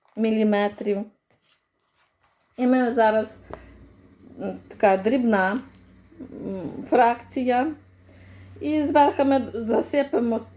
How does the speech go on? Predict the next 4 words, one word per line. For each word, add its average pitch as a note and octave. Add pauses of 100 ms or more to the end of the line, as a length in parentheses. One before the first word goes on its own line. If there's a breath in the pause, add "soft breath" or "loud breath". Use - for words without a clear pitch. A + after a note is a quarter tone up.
(120)
її G#3+
ж, - (1160)
о, G3 (160)
орхіатою. F3